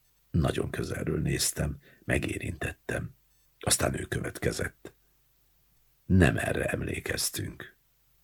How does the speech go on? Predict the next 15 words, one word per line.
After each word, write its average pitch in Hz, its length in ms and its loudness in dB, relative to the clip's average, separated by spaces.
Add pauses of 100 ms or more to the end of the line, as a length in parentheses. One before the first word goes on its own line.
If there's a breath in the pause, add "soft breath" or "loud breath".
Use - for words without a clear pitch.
(840)
Idegenkedve 60 760 6
figyeltük, 71 760 2 (600)
mennyire 64 480 4
megváltozott 80 800 2
a 113 80 8
másik. - 720 -2 (760)
Új, 143 520 10 (520)
erős - 340 4
szagunkat, - 880 -2 (600)
szőrünket. - 1120 0 (760)
És 78 160 4
mikor 87 260 8
én 76 120 10
merevedni 69 600 8
kezdtem 107 680 4